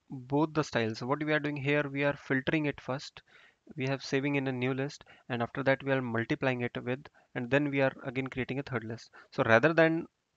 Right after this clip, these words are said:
using two different lists, what we have created, we have simply created a, uh, second list, and we have used the num list, the original list, uh, list. We have filtered it out, and after that we map it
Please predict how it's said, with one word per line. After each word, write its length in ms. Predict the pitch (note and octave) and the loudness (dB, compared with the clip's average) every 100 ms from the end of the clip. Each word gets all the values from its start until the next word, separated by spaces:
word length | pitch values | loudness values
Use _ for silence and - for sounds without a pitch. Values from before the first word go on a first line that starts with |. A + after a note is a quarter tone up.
| _ - | _ -6
using 680 | C3 C3+ C#3 D#3 D3+ D3 - - - | 2 2 4 4 2 -2 -8 -4 2
two 100 | D#3 | 4
different 340 | B2 - D#3+ C#3+ | 4 2 -2 0
lists, 260 | C3+ - | -2 -2
what 280 | C3 B2 D#3 | -2 -2 -2
we 100 | D3+ C#3+ | -4 -4
have 180 | D3 | -4
created, 340 | - B2+ C#3+ C3+ | -4 -2 -2 -6
we 100 | C#3 | -8
have 100 | C#3 | -6
simply 280 | C#3+ C3+ D3+ | -6 -6 -6
created 380 | C3+ B2 B2+ C3+ | -4 -4 -2 0
a, 500 | C3 B2+ - - C3 | 0 0 -6 -4 0
uh, 680 | B2 B2 B2+ B2 A#2+ B2 | 2 2 0 0 -2 -4
second 340 | A#2 D3 F3 C#3 | -4 -2 0 0
list, 220 | E3 - - - - - - | -2 -6 -20 -20 -20 -16 -8
and 360 | A#2 A#2+ B2+ C#3 | -6 -6 -10 -10
we 100 | C3 | -6
have 180 | C3+ B2+ | -4 -2
used 160 | C3 C#3 | 0 0
the 60 | |
num 220 | B2 C#3 | 2 2
list, 200 | C#3 C#3 | 2 -2
the 120 | C#3 B2+ | 0 2
original 480 | B2 B2+ D#3 D3+ D#3 | 2 0 0 -2 -4
list, 360 | A#2+ C#3 - - | -4 -4 -6 -8
uh, 260 | C3 B2 A#2+ | -4 -2 -2
list. 340 | B2+ - - - - - _ | -4 -8 -16 -20 -20 -20 _
We 200 | - C3 | -6 -2
have 120 | D#3 D#3 | 0 2
filtered 400 | D3 D3+ G3 F3 | 2 6 6 6
it 140 | E3+ | 4
out, 200 | F3 F#3 - | 2 2 -4
and 160 | C3+ | 0
after 220 | C3+ - | 0 2
that 200 | D3 D3 | 2 2
we 200 | C#3 C#3+ | 0 -2
map 360 | C#3 A#2+ C#3 - | 2 4 4 2
it 120 | D3 | -4